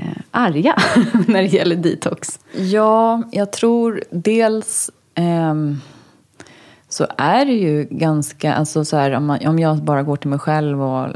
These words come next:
Speaker 2: ehm, mina klienter och folk i min närhet, så är det ju en ganska stor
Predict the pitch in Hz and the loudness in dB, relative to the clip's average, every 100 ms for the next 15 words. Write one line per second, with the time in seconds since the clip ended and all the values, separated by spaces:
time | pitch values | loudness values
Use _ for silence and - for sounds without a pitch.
0 | - 143 139 139 - - - 147 143 143 | -8 -6 -4 -4 -6 -8 -8 -6 -6 -6
1 | 165 156 151 - - - 139 - 147 143 | -4 -4 -4 -6 -8 -6 -8 -4 -4 -2
2 | 147 156 147 - - 160 180 202 180 160 | -2 -2 -4 -6 -4 0 2 2 0 0
3 | 143 147 143 - 147 - 151 147 139 | 0 0 -2 -4 -8 -4 -2 -2 -4